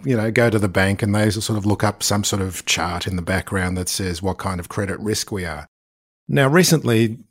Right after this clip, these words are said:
the United States, the, or the U-, U S treasuries have been downgraded. They're not quite as safe as they once were. Who did this kind of rating and where does this come from and what does it mean?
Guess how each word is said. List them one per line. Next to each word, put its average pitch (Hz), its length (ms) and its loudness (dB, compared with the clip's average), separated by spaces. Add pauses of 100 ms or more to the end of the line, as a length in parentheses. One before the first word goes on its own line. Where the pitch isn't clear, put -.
(120)
the 139 200 -2
United 117 440 4
States, - 920 -2 (160)
the, 107 160 -4
or 92 220 -4
the 98 80 -4
U-, 113 240 4
U 127 180 8
S 101 120 2
treasuries 101 580 2
have 98 180 -6
been 101 320 2
downgraded. 113 720 2
They're 101 100 2
not 104 320 0
quite 139 440 4
as 104 280 -4
safe - 480 -2
as 98 160 -6
they 98 240 -4
once 107 400 0
were. 117 320 0 (800)
Who 196 100 10
did 170 220 6
this 151 180 4
kind 139 300 4
of 113 100 0
rating 127 500 2
and 113 300 2
where 131 80 4
does 120 160 6
this 113 140 2
come 120 200 0
from 120 200 0
and 120 100 2
what 123 100 4
does 117 140 4
it 120 80 0
mean? 135 320 0